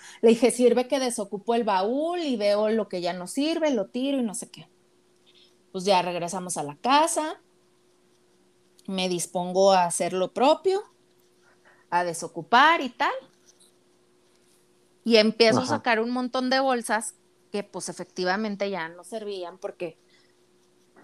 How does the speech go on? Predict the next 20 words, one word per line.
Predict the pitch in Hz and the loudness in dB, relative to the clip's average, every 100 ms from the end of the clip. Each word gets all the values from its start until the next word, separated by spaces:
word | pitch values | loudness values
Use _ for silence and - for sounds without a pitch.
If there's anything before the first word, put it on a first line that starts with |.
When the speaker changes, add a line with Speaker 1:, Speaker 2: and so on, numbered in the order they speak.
| - | -2
Speaker 1:
las | 190 185 | 0 0
mujeres | 196 196 196 190 202 | -4 0 0 2 0
se | 226 | -2
han | 208 | 0
de | 214 | 0
identificar | 220 220 226 220 - 202 196 | 0 -2 -2 -4 0 0 0
conmigo | 220 240 240 190 185 - _ _ | 0 2 2 0 -6 -10 _ _
que | 202 180 170 165 165 165 - _ _ _ _ _ _ | -2 -2 -2 -6 -8 -12 -16 _ _ _ _ _ _
las | 220 190 180 | 4 4 4
bolsas | 180 180 208 208 | 2 2 2 0
con | 240 226 | 4 4
el | 202 | 4
paso | 185 180 208 | 0 2 2
del | 220 220 | 2 2
tiempo, | 226 196 196 196 214 _ | 2 0 0 0 -2 _
aun | 185 190 180 | -6 -4 -4
cuando | 185 208 220 220 202 185 | 0 2 4 6 4 2
no | 180 185 | 0 2
las | 190 233 269 | 2 2 0
uses, | 240 214 226 | -2 -2 -4